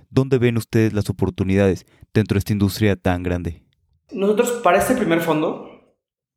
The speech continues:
Speaker 2: y como te decía hace rato, con el objetivo de, de, de, de, de track record y de reputación, pues sabemos que nuestro margen de error es nulo, ¿no? Entonces, estamos enfocando el cincuenta por ciento de nuestra tesis de inversión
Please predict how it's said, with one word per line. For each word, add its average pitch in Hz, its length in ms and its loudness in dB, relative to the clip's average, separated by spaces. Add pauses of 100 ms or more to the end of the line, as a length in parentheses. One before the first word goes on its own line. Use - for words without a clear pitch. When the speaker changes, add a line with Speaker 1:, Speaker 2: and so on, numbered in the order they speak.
(140)
Speaker 2:
y 117 1040 -4
como 127 220 0
te 139 80 0
decía 135 140 0
hace 131 120 2
rato, 131 160 -2
con 127 120 0
el 127 100 4
objetivo 143 480 2
de, 120 280 2
de, 113 340 -4
de, 120 180 0
de, 123 200 -2
de 123 260 -2
track 131 240 2
record 131 280 2
y 120 40 2
de 113 120 -4
reputación, 143 800 -2
pues 123 140 -6
sabemos 127 400 0
que - 60 -6
nuestro 120 220 -4
margen 120 280 -2
de 113 60 -2
error 117 220 0
es - 560 -4
nulo, 127 560 -4
¿no? 180 420 -12 (460)
Entonces, 143 880 0 (800)
estamos 165 380 0
enfocando 143 400 0
el 135 80 0
cincuenta 143 460 0
por 139 120 -2
ciento 131 320 0
de 127 80 2
nuestra 113 240 -4
tesis 127 220 -2
de 120 60 -2
inversión 131 600 0